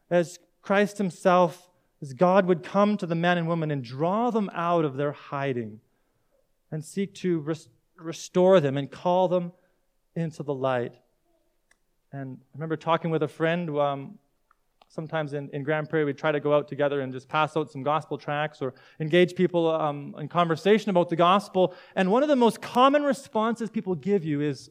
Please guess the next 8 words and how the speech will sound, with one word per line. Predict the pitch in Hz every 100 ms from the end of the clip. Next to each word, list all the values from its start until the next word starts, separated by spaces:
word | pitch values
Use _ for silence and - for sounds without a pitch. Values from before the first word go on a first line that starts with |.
| -
"Oh, | 190
you | 190
know, | 190 196 185 _ _
I, | 175
I'm | 180 190
good. | 156 160 123 110 _ _ _ _ _ _
I'm | 180 208
good. | 262 269 135 120